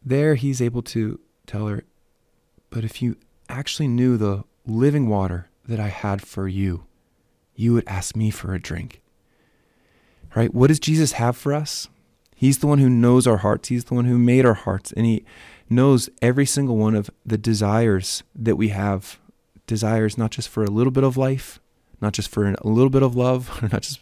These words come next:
for a little bit of joy, but for infinite life, infinite love, infinite joy, infinite happiness. He knows that 'cause he placed it there for us, not to torture us, but to lead us into this response of his love.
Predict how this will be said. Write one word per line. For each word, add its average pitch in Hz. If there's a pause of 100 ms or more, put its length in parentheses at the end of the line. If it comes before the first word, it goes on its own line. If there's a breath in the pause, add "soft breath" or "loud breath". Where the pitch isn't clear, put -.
for -
a 107
little 123
bit 131
of 120 (240 loud breath)
joy, 127
but 120
for - (140)
infinite 131
life, 95
infinite 123
love, 98
infinite 127
joy, 98 (280 loud breath)
infinite 123
happiness. 104 (260 soft breath)
He 120
knows 123
that -
'cause 107
he 107
placed -
it 104
there 95
for 131
us, 98
not 117
to -
torture -
us, 123 (420 loud breath)
but 120
to 123
lead 117
us 95
into 110
this 104 (640)
response 104 (400)
of 92
his 104
love. 87